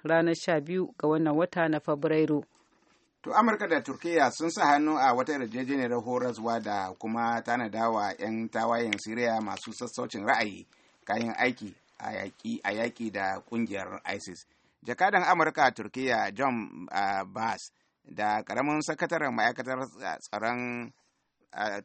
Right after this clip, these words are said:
Speaker 2: ƙasar Turkiyya, Fredan Seneliogu, suka sa hannu a yarjejeniyar jiya Alhamis, wadda suka bayyana a matsayin ci gaba mai mahimmanci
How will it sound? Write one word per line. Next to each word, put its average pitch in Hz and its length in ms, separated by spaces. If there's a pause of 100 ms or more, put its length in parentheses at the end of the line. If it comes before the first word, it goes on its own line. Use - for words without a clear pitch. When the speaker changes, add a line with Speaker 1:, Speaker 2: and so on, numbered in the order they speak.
(120)
Speaker 2:
ƙasar 120 320
Turkiyya, 117 480 (380)
Fredan 113 800
Seneliogu, 104 1300 (380)
suka - 300
sa - 180
hannu 131 400
a 104 180
yarjejeniyar 107 640
jiya 110 220
Alhamis, 98 460 (240)
wadda 104 760
suka 110 300
bayyana 113 520
a 104 40
matsayin 123 800
ci 131 180
gaba 110 360 (180)
mai 87 140
mahimmanci 147 600